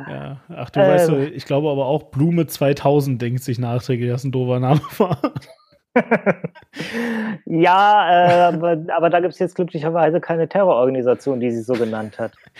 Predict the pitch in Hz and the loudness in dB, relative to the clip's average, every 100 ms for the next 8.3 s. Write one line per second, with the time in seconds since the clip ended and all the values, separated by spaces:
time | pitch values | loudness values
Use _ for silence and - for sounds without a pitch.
0 | - - 113 143 180 180 160 170 160 - | -20 -14 -6 -2 0 0 2 4 2 -2
1 | - - - - _ _ - - _ - | -10 -20 -20 -20 _ _ -20 -20 _ -2
2 | 156 - 175 190 - - 196 254 226 175 | 0 0 -2 -2 -4 -4 0 0 0 0
3 | 208 196 - - 170 180 180 175 208 233 | -2 -4 -18 -4 0 0 0 0 2 2
4 | 196 220 220 180 143 135 151 - 139 - | 2 2 2 0 -2 -4 -8 -6 -8 -6
5 | 147 - 123 151 180 - - - 156 160 | -8 -4 0 0 -2 -8 -10 -2 0 0
6 | 160 160 165 165 - _ 151 165 - - | 0 0 -4 -8 -14 _ -4 -4 -6 -2
7 | 190 247 247 233 - 226 262 233 170 170 | 0 2 0 -2 0 -2 0 0 0 0
8 | 175 - - | 0 -2 -16